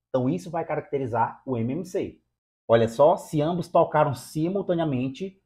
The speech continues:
juntos, às dez horas, que horas estarão marcando os relógios quando voltarem a tocar juntos? Diz que aconteceu isso aqui, ó,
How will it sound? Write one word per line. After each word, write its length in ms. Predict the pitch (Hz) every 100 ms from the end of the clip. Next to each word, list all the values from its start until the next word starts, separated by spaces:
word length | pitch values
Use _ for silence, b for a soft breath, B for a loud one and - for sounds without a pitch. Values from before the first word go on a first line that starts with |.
| -
juntos, 640 | 101 120 127 170 180 -
às 160 | 107 98
dez 220 | 113 120
horas, 480 | 135 160 185 - _ _ _ _ _ _ _ -
que 140 | 175
horas 500 | 131 127 170 - -
estarão 380 | 147 127 147 127
marcando 420 | 123 120 - 120
os 60 | 107
relógios 460 | 123 139 113 120 -
quando 180 | 135
voltarem 380 | 117 127 120 117
a 40 | 113
tocar 480 | 120 113 - 165 170
juntos? 540 | 151 127 - - _ _ _ _ -
Diz 260 | 120 127
que 80 | -
aconteceu 540 | 120 127 131 120 131
isso 160 | 117 123
aqui, 200 | - 113
ó, 200 | 98 82